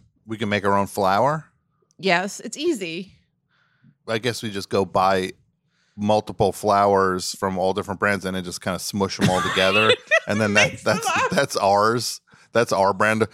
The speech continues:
Speaker 1: What if our brand of flour is, it's
Speaker 2: Every
Speaker 1: everyone
Speaker 2: flour?
Speaker 1: else's flour?
Speaker 2: Yeah.
Speaker 1: All, like, we call Double Threat flour.
Speaker 2: Uh-huh.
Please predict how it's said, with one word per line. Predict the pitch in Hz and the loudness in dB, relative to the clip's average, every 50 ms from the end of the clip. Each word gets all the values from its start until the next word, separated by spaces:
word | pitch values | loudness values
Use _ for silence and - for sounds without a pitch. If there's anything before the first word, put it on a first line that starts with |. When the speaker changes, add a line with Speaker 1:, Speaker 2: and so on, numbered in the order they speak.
| 381 - - | -6 -10 -4
Speaker 1:
What | - 147 190 | -2 0 0
if | 220 175 | 2 2
our | 147 143 156 165 | 2 2 2 2
brand | 151 170 170 165 156 | 2 2 2 2 2
of | 143 127 | 0 -2
flour | - - 139 139 165 170 175 165 151 139 135 | -2 0 0 0 2 4 4 4 4 4 2
is, | - - 117 113 113 110 110 104 - - - - - - - - _ - | 0 2 2 2 2 2 0 -2 -6 -10 -12 -16 -20 -20 -20 -14 _ -2
it's | 131 123 117 - | -2 -2 -2 0
Speaker 2:
Every | 220 139 135 135 127 151 147 | 0 0 2 2 2 2 2
Speaker 1:
everyone | 139 131 139 135 | 2 2 2 2
Speaker 2:
flour? | 131 | 2
Speaker 1:
else's | 127 131 127 - - 120 110 107 - | 2 2 0 -2 -2 -4 -4 -4 -4
flour? | - - - 117 113 104 104 104 101 98 95 90 87 85 82 - _ _ _ _ _ _ _ _ | -6 -2 0 2 4 4 4 4 4 4 4 2 2 0 -2 -6 _ _ _ _ _ _ _ _
Speaker 2:
Yeah. | - 185 196 180 170 170 175 180 180 _ - | -10 -6 -4 -4 -4 -4 -6 -10 -10 _ 0
Speaker 1:
All, | - 123 120 117 120 117 107 | 2 2 4 4 4 2 2
like, | 92 104 113 110 104 - | 2 0 0 0 0 0
we | 117 139 127 | -2 -2 -2
call | - - 156 143 131 | -2 -2 0 0 0
Double | 113 101 92 127 123 123 123 123 | -2 -2 0 0 2 2 2 0
Threat | - - - 117 117 113 107 - - | 0 -2 -2 2 2 2 2 0 -2
flour. | - - - 113 110 107 107 107 104 98 92 87 87 - | -8 -4 0 2 2 4 4 4 4 4 4 2 0 -2
Speaker 2:
Uh-huh. | 208 226 262 165 262 311 | -6 -8 -6 -6 -6 -8